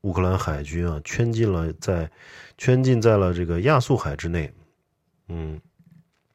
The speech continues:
那么开战后呢，这座桥呢，又成了俄罗斯军队的生命补给线，源源不断、源源不断的物资和士兵啊，通过克里米亚大桥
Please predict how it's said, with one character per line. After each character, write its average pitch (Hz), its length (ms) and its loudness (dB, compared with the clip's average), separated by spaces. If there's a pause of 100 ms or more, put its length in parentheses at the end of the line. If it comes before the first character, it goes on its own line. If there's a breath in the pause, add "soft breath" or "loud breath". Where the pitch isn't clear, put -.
(880 loud breath)
那 107 160 2
么 90 640 2
开 135 160 4
战 131 200 6
后 139 180 6
呢， 95 160 4
这 98 140 2
座 95 160 4
桥 85 280 -2
呢， 92 120 0
又 90 100 0
成 80 220 -4
了 87 80 0
俄 87 120 0
罗 92 120 2
斯 - 160 -10
军 101 160 0
队 98 120 4
的 85 120 -2
生 120 200 0
命 110 240 2
补 90 140 0
给 87 140 -4
线， 85 280 0 (120)
源 107 240 4
源 101 160 2
不 95 100 -2
断、 107 320 2 (200)
源 101 200 0
源 113 220 2
不 107 100 0
断 101 320 4
的 87 100 -2
物 92 160 0
资 90 200 -4
和 87 180 0
士 90 220 -2
兵 87 260 -4
啊， 76 120 -6
通 90 200 -6
过 85 160 0
克 - 180 -8
里 90 80 0
米 85 120 -6
亚 76 100 -6
大 82 160 -4
桥 73 260 -10